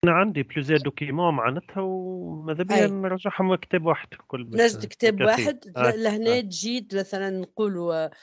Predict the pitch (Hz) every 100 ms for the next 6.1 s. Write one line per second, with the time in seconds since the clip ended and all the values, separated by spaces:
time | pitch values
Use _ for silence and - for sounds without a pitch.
0 | - _ 175 - 208 208 170 - 175 175
1 | 165 - 175 170 196 180 170 170 180 180
2 | 170 - 175 160 - - _ _ _ _
3 | _ - 170 160 226 196 165 185 196 240
4 | 302 _ _ _ _ _ _ 190 - 294
5 | 285 - 277 254 262 262 247 240 196 175
6 | -